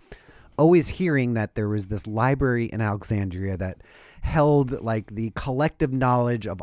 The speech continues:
all of humanity that then was burned down and all of that information was lost. And I didn't really know anything more than that, so I kinda started to dig into it a little bit more and found out that,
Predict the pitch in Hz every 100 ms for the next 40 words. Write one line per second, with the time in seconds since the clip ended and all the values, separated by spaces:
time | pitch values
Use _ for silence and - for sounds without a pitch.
0 | - 127 135 131 - 120 113 107 101 107
1 | 104 101 113 110 104 90 87 85 135 131
2 | 131 110 113 107 107 104 - 101 104 101
3 | 98 104 113 101 101 - 98 95 92 92
4 | 90 _ _ _ - 101 110 76 - -
5 | - - _ _ _ _ _ _ _ 101
6 | 92 143 151 143 135 117 - 143 139 120
7 | 110 107 104 90 107 95 - 127 120 120
8 | 107 104 92 143 151 135 131 - 113 113
9 | 107 101 123 131 117 101 - 120 110 110
10 | 110 - 98 92